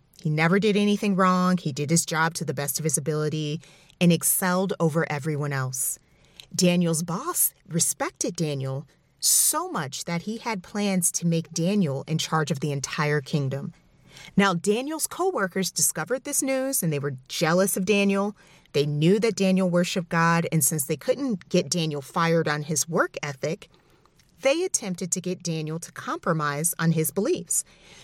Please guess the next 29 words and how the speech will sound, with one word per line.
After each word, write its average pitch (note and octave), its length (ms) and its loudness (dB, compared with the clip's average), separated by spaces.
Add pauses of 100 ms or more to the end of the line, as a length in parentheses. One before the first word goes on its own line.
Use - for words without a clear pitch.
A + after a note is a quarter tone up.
So - 180 2
these C4 320 -2
jealous G3 380 0
co-workers D3+ 640 -2
tricked - 280 -8
the D#4 60 -2
king E3+ 300 2
into E3 200 0
creating E3 420 4
a E3 40 0
law D3+ 240 4
that D3+ 160 -2
would - 120 -6
force B3+ 320 0
Daniel D#3 420 -2
into D#3 240 -4
a C#3+ 60 -4
situation E3 800 0 (440)
that E3 220 4
would F#3 140 0
cause A#3+ 460 -4
him D#3+ 260 -2
to G3+ 100 -4
go D3+ 240 0
against C#3+ 400 0
his C#3+ 160 -4
beliefs. F3 580 -2 (640)
This G3 400 4
law A#3+ 380 0